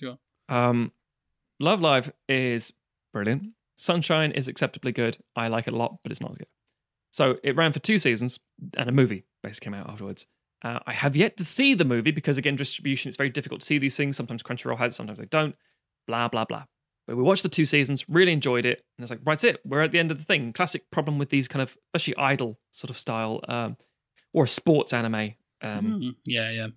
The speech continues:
Speaker 2: arc is like, the seniors, the senpais, they're all leaving school. We have to make sure we win for the senpais.
Speaker 1: <laughs>
Speaker 2: We make for them. Come on, we have to try harder. They're leaving
Speaker 1: <laughs>
Speaker 2: school soon. They have to have one win, <laughs> et cetera. Um,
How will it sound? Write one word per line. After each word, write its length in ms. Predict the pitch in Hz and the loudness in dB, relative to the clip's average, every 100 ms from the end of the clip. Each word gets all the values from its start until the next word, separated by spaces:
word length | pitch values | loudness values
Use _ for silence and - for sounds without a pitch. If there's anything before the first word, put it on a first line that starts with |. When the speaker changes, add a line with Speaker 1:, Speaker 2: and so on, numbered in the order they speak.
| _ - | _ -6
Speaker 2:
arc 280 | 113 - - | -6 -6 -6
is 120 | 123 | -2
like, 180 | 127 - _ - | 0 -2 _ 0
the 80 | |
seniors, 520 | 139 - 214 185 123 - | 2 6 6 6 4 0
the 100 | 131 | -2
senpais, 540 | 156 170 147 123 107 | 0 2 2 2 2
they're 160 | 139 165 | 2 4
all 100 | 180 | 8
leaving 300 | 180 175 165 | 8 6 4
school. 300 | - 190 127 | 4 4 4
We 100 | 131 | 0
have 140 | 196 | 0
to 60 | 180 | 0
make 140 | 185 | 0
sure 140 | - 170 | 2 2
we 60 | |
win 200 | 165 190 | 4 4
for 80 | 147 | 2
the 60 | 170 | 0
senpais. 540 | - 247 143 175 151 | 2 2 0 -4 -4
Speaker 1:
<laughs> 320 | 156 262 175 170 | -6 -6 0 6
Speaker 2:
We 80 | |
make 160 | 226 247 | 6 6
for 120 | 202 | 0
them. 480 | 170 269 277 208 131 - - - - | 2 4 6 6 4 -2 -20 -4 2
Come 200 | 339 294 | 4 6
on, 380 | 311 240 196 | 8 8 8
we 80 | 190 | 6
have 80 | 226 | 4
to 80 | - | 4
try 180 | 277 262 | 2 6
harder. 420 | 277 294 262 220 - 220 269 - | 8 8 6 4 -2 -8 -2 4
They're 160 | 370 | 8
leaving 320 | 359 415 370 | 8 8 6
Speaker 1:
<laughs> 100 | - | 4
Speaker 2:
school 300 | - 415 370 | 8 8 8
soon. 340 | - 269 226 226 | 6 6 6 4
They 60 | 254 262 466 | 2 6 8
have 200 | 494 440 | 8 6
to 80 | - | 4
have 220 | 415 349 | 6 6
one 400 | 381 - 359 339 | 6 8 8 8
win, 1300 | 370 359 359 330 359 - 381 - 180 170 202 339 156 147 | 8 8 8 8 8 8 6 8 8 6 4 2 0 -8
<laughs> 100 | - 147 | -6 -4
et 120 | - | -2
cetera. 340 | 120 - 135 - - - 190 | -4 -4 -8 -8 -20 -12 -4
Um, 320 | 170 160 156 | 2 2 2